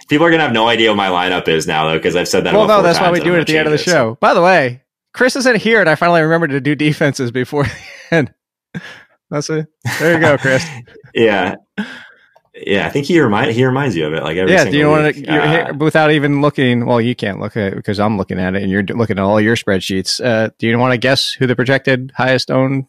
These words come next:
Speaker 2: defense is?
Speaker 1: <sighs> Let's see. San Francisco's gotta be up
Speaker 2: No.
Speaker 1: there. I'm gonna say San Fran-,
Speaker 2: San
Speaker 1: really?
Speaker 2: Francisco's way
Speaker 1: Uh,
Speaker 2: down.
Speaker 1: let's
Speaker 2: People are legitimately scared
Speaker 1: Really?
Speaker 2: of the Arizona Cardinals now.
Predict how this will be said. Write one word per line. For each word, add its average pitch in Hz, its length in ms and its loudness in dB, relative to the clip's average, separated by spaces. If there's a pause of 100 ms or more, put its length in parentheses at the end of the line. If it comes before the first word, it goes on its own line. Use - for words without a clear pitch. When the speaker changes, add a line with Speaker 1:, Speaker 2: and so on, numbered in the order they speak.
Speaker 2:
defense 156 320 -4
is? 185 300 -6
Speaker 1:
<sighs> - 1800 -20
Let's 101 520 -8
see. 80 640 -4 (600)
San 107 260 0
Francisco's 90 560 0
gotta 78 320 -2
be 71 140 -2
up 73 160 -2
Speaker 2:
No. 113 40 -2
Speaker 1:
there. 165 960 0
I'm 104 180 -2
gonna 131 140 0
say 127 140 2
San 123 180 0
Fran-, - 60 -6 (420)
Speaker 2:
San - 160 -2
Speaker 1:
really? 165 120 4
Speaker 2:
Francisco's 135 320 -2
way 143 580 2
Speaker 1:
Uh, 175 40 2
Speaker 2:
down. 117 320 0
Speaker 1:
let's 104 220 -8
Speaker 2:
People 170 220 0
are 147 200 4
legitimately 156 720 0
scared 165 400 2
Speaker 1:
Really? 135 100 2
Speaker 2:
of 120 60 0
the 123 140 0
Arizona 139 400 0
Cardinals 120 420 -2
now. 92 280 -8